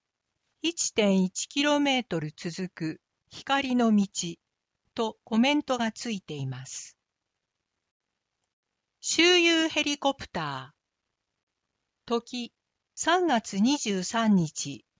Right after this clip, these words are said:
土曜。午前九時から午後三時半。ところ、秦野丹沢サービスエリア、上り、建設予定地、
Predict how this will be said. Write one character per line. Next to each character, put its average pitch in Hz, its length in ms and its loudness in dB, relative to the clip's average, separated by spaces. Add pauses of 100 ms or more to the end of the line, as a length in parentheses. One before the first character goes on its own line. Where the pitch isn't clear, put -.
土 202 180 -2
曜。 202 400 -2 (800)
午 311 160 0
前 220 240 2
九 254 160 -4
時 220 180 -6
か 156 140 -8
ら 151 140 -10
午 247 180 2
後 175 100 2
三 214 360 2
時 214 160 -4
半。 170 420 -6 (1120)
と 233 140 -4
こ 254 180 0
ろ、 233 240 -4 (720)
秦 302 300 2
野 320 140 2
丹 285 300 0
沢 247 320 2
サ 277 240 2
ー 277 60 0
ビ 262 120 -4
ス 247 200 -2
エ 226 160 0
リ 151 200 -6
ア、 143 140 -10 (260)
上 202 360 0
り、 175 240 -8 (480)
建 294 240 2
設 - 340 -4
予 233 180 0
定 170 280 -6
地、 - 320 -12